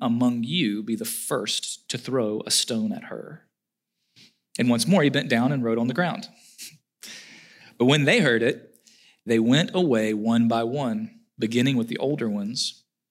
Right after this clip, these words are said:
And Jesus was left alone with the woman standing before him. Jesus stood up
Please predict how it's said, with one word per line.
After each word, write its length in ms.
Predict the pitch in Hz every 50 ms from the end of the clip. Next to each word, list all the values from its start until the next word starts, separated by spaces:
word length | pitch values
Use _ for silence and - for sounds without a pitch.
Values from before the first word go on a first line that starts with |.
| _ _
And 140 | - 110 113
Jesus 320 | 113 123 120 120 131 127 -
was 140 | 139 127
left 200 | 120 127 123 -
alone 360 | - 151 143 135 127 123 127 131
with 120 | 131 127
the 60 | 151
woman 260 | 131 113 107 110 113
standing 400 | 110 - - 110 107 107 107 104
before 360 | 101 107 - - 117 117 107 107
him. 320 | 113 104 101 101 101 104 - _ - _ -
Jesus 320 | - 110 110 101 110 110 -
stood 220 | - 113 107 104
up 400 | 127 156 139 127 - - -